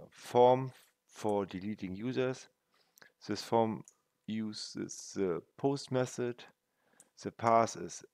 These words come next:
admin delete, and a required input field is the username. And we have also an C S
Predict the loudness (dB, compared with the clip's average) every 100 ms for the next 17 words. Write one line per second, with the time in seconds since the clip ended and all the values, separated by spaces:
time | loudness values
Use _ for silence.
0 | _ 0 0 0 -4 -4 -4 -4 -4 -4
1 | -8 -16 _ _ -10 -2 0 0 -4 -10
2 | -10 -8 -8 0 4 8 6 4 -2 -18
3 | _ _ _ _ -4 -2 -2 -4 -6 -2
4 | 0 -2 -8 -20 -10 -8 -2 -2 0 2
5 | 2 0 -2 -4 -6 -6 -2 -2 -4 -18
6 | _ _ _ -12 -10 -10 _ -12 -4 0
7 | -2 -2 0 2 2 0 -2 -2 -2 -6
8 | _ _ _ _ _ _ _ _ _ _
9 | _ _ _ _ _ _ _ _ _ _
10 | -6 -4 -2 -4 -6 _ _ _ -14 -6
11 | -2 -2